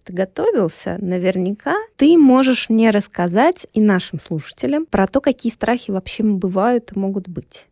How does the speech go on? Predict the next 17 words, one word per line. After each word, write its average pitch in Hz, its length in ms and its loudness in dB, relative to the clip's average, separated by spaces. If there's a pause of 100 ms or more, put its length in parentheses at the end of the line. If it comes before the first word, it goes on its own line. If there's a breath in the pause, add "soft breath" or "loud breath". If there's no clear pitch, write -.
Да, 277 180 2
вот - 300 0
ты 262 180 2
уже 214 680 2
затронул 208 560 2
тему 196 420 0
страха 185 460 -2
зависимости. 180 1000 -4 (100)
Ещё 208 380 0
мне 214 220 4
хотелось 196 600 0
бы, 175 100 -2
конечно, 185 540 -2
затронуть 180 680 0
тему 185 360 -2
страха - 380 -6
смерти. 202 760 -2